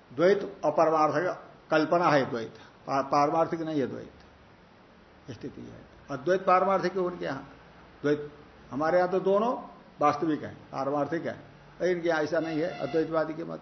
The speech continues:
में। अद्वैत नाम पुनर्द्वैत से अपरमार्थत्व, अद्वैत तो अपरमार्थ है, अवास्तविक है, वास्तविक नहीं है, काल्पनिक है, औपाधिक है। अविद्या क्यों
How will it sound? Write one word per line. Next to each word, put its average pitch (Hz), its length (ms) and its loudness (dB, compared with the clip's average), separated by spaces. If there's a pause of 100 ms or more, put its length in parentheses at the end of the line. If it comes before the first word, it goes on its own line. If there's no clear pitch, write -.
में। - 100 -18 (1400)
अद्वैत 208 360 2
नाम 175 340 0
पुनर्द्वैत 170 540 0
से 214 180 -2
अपरमार्थत्व, 160 760 0
अद्वैत 165 320 0
तो 196 60 -2
अपरमार्थ 151 500 0
है, 147 80 2
अवास्तविक 147 600 0
है, 131 220 -6 (480)
वास्तविक 135 400 -6
नहीं 127 160 -4
है, 127 80 -2
काल्पनिक 127 560 -6
है, 127 260 -10 (200)
औपाधिक 127 500 -6
है। 120 260 -10 (360)
अविद्या 170 320 2
क्यों 220 320 2